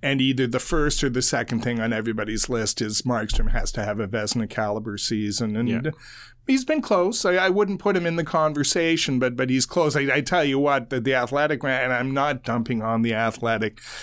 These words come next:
Speaker 1: but they ran a piece where the general managers ranked the, the goalies, uh, the N H L goalies, and it's going back a bit, and I think they're going more in past performance on what they saw this season.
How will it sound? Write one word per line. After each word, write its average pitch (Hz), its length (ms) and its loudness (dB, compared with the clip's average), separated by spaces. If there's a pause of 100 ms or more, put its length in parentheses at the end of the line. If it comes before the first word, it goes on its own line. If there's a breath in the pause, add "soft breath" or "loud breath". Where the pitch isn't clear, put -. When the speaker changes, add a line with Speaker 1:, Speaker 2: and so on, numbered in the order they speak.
(120)
Speaker 1:
but 202 120 0
they 220 140 2
ran 180 260 4
a 160 60 -2
piece 139 420 0
where 135 120 0
the 127 180 2
general 139 360 0
managers 127 600 0
ranked 131 280 0
the, 123 300 0
the 131 140 -2
goalies, 123 720 0
uh, 117 380 2
the 131 160 2
N 127 100 2
H 127 200 0
L 123 120 2
goalies, 120 440 0
and 160 80 0
it's 143 140 -2
going 208 280 0
back 131 320 2
a 135 60 0
bit, 123 180 0
and 123 60 -6
I 131 80 0
think 156 200 -4
they're 135 120 0
going 127 260 0
more 123 220 -2
in 123 100 -6
past 123 360 -2
performance 127 540 -4
on 123 160 -4
what 120 140 -4
they 117 120 -2
saw 110 260 -4
this 110 240 -6
season. 113 420 -2